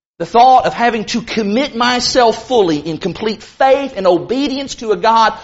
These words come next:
whose ways are often wildly unpredictable, but the empty tomb, I believe, stands as the proof for all time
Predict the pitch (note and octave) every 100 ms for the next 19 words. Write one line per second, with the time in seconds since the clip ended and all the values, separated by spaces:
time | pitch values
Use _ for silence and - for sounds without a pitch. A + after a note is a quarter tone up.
0 | - C#4 C4+ G#3+ B3+ D4 D#4+ D#4 C4+ C4+
1 | B3 C#4+ C#4 C4 A3+ G#3 C4+ E4 F#4+ G4+
2 | F4 F4 F4 F4+ F4+ F#4 F#4 - G#3 F3
3 | D#3 C#3+ D3 _ _ _ _ _ _ _
4 | _ _ _ - D3 F#3 G3 C4+ C4+ B3
5 | - C4 A#3 G3+ G#3 G#3 A3 G3+ - A3
6 | A3+ A3+ A3+ A3+ F#3 D3 D#3+ - A#3+ A#3+
7 | - G#3+ - F#3+ B3 C4 - D4+ - G2